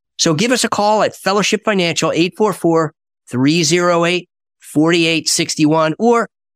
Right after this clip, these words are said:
go to fellowship financial dot com. That's fellowship financial dot com, and schedule your free retirement risk review today. Thanks so much for being with us here on the Retirement Income Show. I'm Michael Eastham here with Dave Stearns. Together, we are co-hosting the Retirement Income Show.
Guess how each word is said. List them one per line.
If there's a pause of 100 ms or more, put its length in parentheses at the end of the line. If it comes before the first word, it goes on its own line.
go
to
fellowship
financial
dot
com.
That's
fellowship
financial
dot
com, (340)
and
schedule
your
free
retirement
risk
review (220)
today. (560)
Thanks
so
much
for
being
with
us
here
on
the
Retirement
Income
Show. (360)
I'm
Michael
Eastham
here
with
Dave
Stearns.
Together,
we
are
co-hosting
the
Retirement
Income
Show.